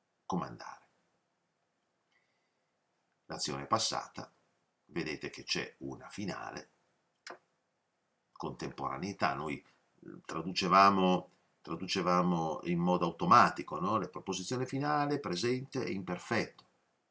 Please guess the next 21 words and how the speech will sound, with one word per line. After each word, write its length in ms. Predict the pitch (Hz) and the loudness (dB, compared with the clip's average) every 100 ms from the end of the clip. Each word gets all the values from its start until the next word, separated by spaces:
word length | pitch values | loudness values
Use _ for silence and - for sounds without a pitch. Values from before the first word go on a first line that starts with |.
| _ _ _ - | _ _ _ -18
Guardate 420 | - 73 120 - | -14 -2 0 0
che 100 | - | -4
il 100 | 60 | -10
presente 420 | - 69 113 90 | -10 -4 -4 -4
e 40 | - | -6
l'imperfetto 540 | - 82 - 107 - | -8 -8 -4 -4 -4
delle 120 | - | -10
proposizioni 500 | - - 73 - 113 | -12 -14 -10 -6 -4
finali 400 | 110 180 113 147 - | 0 0 0 -4 -2
rientrano 760 | 175 196 117 127 - 104 127 | 4 6 6 2 -4 -8 -6
nella 240 | 113 65 69 | -8 -8 -10
consecutio 580 | - - - - - - | -8 -8 -10 -12 -14 -14
temporum. 380 | - - - _ _ _ _ _ - _ _ _ - _ _ | -16 -20 -20 _ _ _ _ _ -20 _ _ _ -20 _ _
Il 220 | 90 85 | -8 -2
tempo 380 | - 110 87 82 | 4 4 4 2
reggente, 520 | 80 73 87 76 71 | 0 2 0 0 -6
come 160 | - 69 | -10 -10
vedete, 300 | 69 69 71 | -8 -8 -8
è 40 | |
un 100 | 71 | -4
passato, 760 | 143 147 - 135 123 - - | 2 4 4 2 0 -4 -12